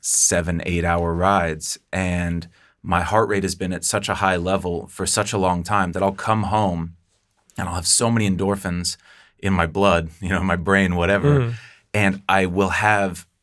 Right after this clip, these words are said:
Speaker 1: I've noticed that I have this almost an overwhelming anxiety when I come home from these long rides, three
Speaker 2: Mm.
Speaker 1: hour rides, four hour rides, not so much, but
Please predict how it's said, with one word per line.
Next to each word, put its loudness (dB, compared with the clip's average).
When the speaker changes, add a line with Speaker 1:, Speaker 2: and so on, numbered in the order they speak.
Speaker 1:
I've 2
noticed 4
that -2
I 0
have 0
this -2
almost 2
an -6
overwhelming 2
anxiety 0
when -4
I -4
come -6
home -2
from -4
these -4
long 2
rides, -4
three 0
Speaker 2:
Mm. 6
Speaker 1:
hour 4
rides, 2
four 2
hour 2
rides, 0
not -4
so -4
much, -4
but -4